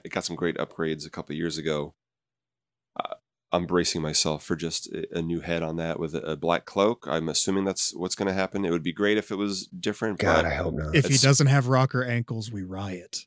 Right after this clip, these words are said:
Speaker 3: <laughs>
Speaker 1: Yeah, well, sure.
Speaker 2: Yeah, really.
Speaker 1: Like, 'cause I think, I'm assuming they'll at least use some parts from him. So
Speaker 3: Yeah.
Speaker 1: arms, maybe. I don't know.
Speaker 2: Yeah.
Speaker 3: I, I,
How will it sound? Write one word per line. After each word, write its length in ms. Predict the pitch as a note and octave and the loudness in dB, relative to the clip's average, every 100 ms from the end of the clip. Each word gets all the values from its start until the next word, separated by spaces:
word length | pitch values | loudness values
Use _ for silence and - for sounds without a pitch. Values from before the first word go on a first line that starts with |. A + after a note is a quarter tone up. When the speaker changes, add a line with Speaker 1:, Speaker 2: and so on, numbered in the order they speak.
| - | -10
Speaker 3:
<laughs> 0 | - - - - - - | -8 -8 -12 4 4 6
Speaker 1:
Yeah, 320 | - D#2 D#2 | 4 4 0
well, 260 | D2+ D#2 D#2+ | -2 -4 -4
sure. 280 | - E2 D#2 | -2 0 0
Speaker 2:
Yeah, 120 | F2+ | 0
really. 280 | E2+ E2+ F#2 | 0 2 2
Speaker 1:
Like, 140 | A#2+ - | 2 4
'cause 100 | B2+ | 4
I 60 | |
think, 220 | B2 D3 - - | 6 2 0 0
I'm 120 | G#2 A#2 | 2 4
assuming 260 | - C#3 | 4 4
they'll 280 | A2 G2+ G2 F#2+ | 4 4 2 0
at 140 | E2 | 2
least 320 | F#2+ G2+ - | 2 2 2
use 220 | E2+ D#2 | -2 2
some 240 | - E2 D2 | 2 2 -2
parts 260 | D2+ D2+ - | -6 -6 -6
from 200 | E2 C#2+ | -4 -4
him. 240 | C#2+ C#2 | -4 -2
So 320 | - D#2 C#2+ - E3 | 0 0 0 -6 4
Speaker 3:
Yeah. 280 | C#3 A2+ F2 | 6 6 4
Speaker 1:
arms, 500 | E2 F2 F#2 F#2+ F2+ | 4 4 2 -2 0
maybe. 400 | F#2 F#2 F#2 F2+ | 2 4 2 -2
I 100 | C#2+ | -4
don't 140 | C#2 | -6
know. 120 | C#2 D#2+ | -6 -2
Speaker 2:
Yeah. 380 | G#2+ D#2+ D#2 D2 - - - - | 2 2 0 -4 -12 -20 -14 2
Speaker 3:
I, 200 | G#3 G#3 | 4 6
I, 160 | G3 | 4